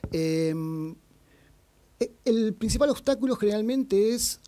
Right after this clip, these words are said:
la carencia de catálogos actualizados que permitan saber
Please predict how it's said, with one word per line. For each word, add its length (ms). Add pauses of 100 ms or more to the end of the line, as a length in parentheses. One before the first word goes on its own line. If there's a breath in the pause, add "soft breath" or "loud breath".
(160)
la 180
carencia 400
de 80
catálogos 560
actualizados 960 (140)
que 100
permitan 480
saber 520